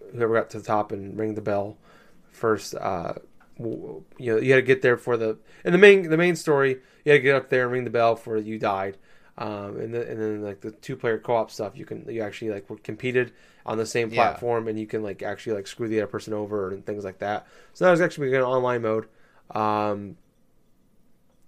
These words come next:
Speaker 1: like I said, different endings, things like that. So, uh, it's not just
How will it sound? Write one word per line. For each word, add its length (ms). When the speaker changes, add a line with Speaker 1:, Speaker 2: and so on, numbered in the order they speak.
Speaker 1:
like 80
I 40
said, 220
different 280
endings, 340
things 180
like 160
that. 280
So, 340
uh, 260
it's 100
not 140
just 240